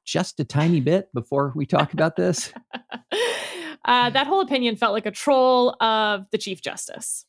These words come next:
Speaker 1: <laughs> It didn't it, though? It, it really did. So, rewinding the clock a little bit, uh, ad-, loyal Advisory Opinions listeners will re-, will remember that the Trump administration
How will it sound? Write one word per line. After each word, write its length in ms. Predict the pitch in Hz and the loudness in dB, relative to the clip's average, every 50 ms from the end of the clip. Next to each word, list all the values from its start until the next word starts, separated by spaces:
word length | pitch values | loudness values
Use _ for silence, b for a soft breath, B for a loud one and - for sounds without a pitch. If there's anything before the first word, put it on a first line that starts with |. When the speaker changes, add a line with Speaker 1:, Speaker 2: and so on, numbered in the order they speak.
| _ _ _ _ _ _ _ _ _ _ _ - | _ _ _ _ _ _ _ _ _ _ _ -4
Speaker 1:
<laughs> 320 | - 539 539 508 - - | -4 -4 -6 -8 0 2
It 420 | 202 180 - - 175 160 139 123 | 2 2 4 4 4 4 4 4
didn't 320 | 113 - 226 247 262 277 247 | 4 4 4 6 6 6 6
it, 220 | 262 254 - 165 | 6 4 4 4
though? 480 | 151 147 139 123 101 90 80 - - _ _ | 4 6 6 6 4 2 -2 -4 -10 _ _
It, 160 | _ 151 156 - _ _ _ _ B B B B B B B B | _ -2 -2 -2 _ _ _ _ B B B B B B B B
it 160 | - 143 - - | -2 -2 0 2
really 400 | 156 143 165 196 208 208 202 190 | 4 6 8 8 8 8 6 6
did. 480 | 151 160 147 131 117 104 95 92 98 | 6 6 6 6 6 4 2 -2 -6
So, 440 | - - 139 139 139 135 131 117 - _ _ _ _ _ _ _ _ _ _ _ _ _ 139 | 0 2 4 6 6 6 4 2 -2 _ _ _ _ _ _ _ _ _ _ _ _ _ 4
rewinding 420 | 147 175 190 208 202 208 220 208 | 4 6 8 8 6 6 4 4
the 60 | 190 185 | 2 2
clock 320 | - - 196 220 214 - | 2 0 0 0 2 0
a 40 | 190 | 2
little 200 | 151 135 123 120 | 2 4 4 4
bit, 280 | 110 110 120 - - _ - | 4 2 2 0 -2 _ 0
uh, 180 | 120 107 110 - - | 2 2 2 0 -2
ad-, 180 | - 107 101 - _ _ _ - | -2 -2 -4 -4 _ _ _ -2
loyal 320 | - 120 135 147 147 143 139 | 2 4 6 6 6 4 4
Advisory 540 | 131 117 110 120 120 131 131 120 123 131 | 2 2 2 0 2 2 0 0 0 0
Opinions 440 | 120 - - 135 135 135 127 123 113 | 0 0 0 0 0 2 2 0 0
listeners 400 | 117 120 110 - - 127 127 123 | -2 -4 -4 -2 -4 -4 -4 -2
will 200 | - 117 113 113 | -2 0 0 0
re-, 180 | 110 113 110 113 - | 2 2 0 0 0
will 320 | - 117 110 104 104 104 | 0 0 2 2 2 0
remember 680 | 101 110 110 107 110 120 139 139 113 92 95 113 139 147 - _ _ _ _ _ _ _ _ _ _ | 0 0 2 2 4 4 4 2 2 2 2 0 -2 -4 -8 _ _ _ _ _ _ _ _ _ _
that 540 | 113 104 123 120 123 123 120 120 117 117 - _ _ _ _ _ _ _ _ _ _ _ | -2 2 4 4 4 4 4 2 0 -2 -6 _ _ _ _ _ _ _ _ _ _ _
the 240 | - 120 117 120 120 117 | 2 4 4 4 2 0
Trump 280 | - - 156 151 160 | 0 2 2 4 4
administration 920 | 196 175 160 156 143 127 - - 113 104 107 - - 165 180 190 170 151 | 4 4 4 4 2 2 2 0 0 0 0 0 0 0 0 -2 -2 -6